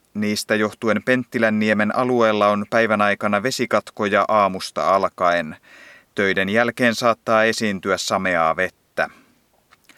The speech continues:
Sastamalassa herra Hakkaraisen talon kävijämäärä on ylittänyt kahdensadantuhannen rajan.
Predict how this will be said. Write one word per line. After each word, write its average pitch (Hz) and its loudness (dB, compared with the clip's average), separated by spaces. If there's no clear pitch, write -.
Sastamalassa 101 0
herra 110 0
Hakkaraisen 113 0
talon 113 2
kävijämäärä 107 2
on 104 -2
ylittänyt 110 -4
kahdensadantuhannen 95 -2
rajan. 95 0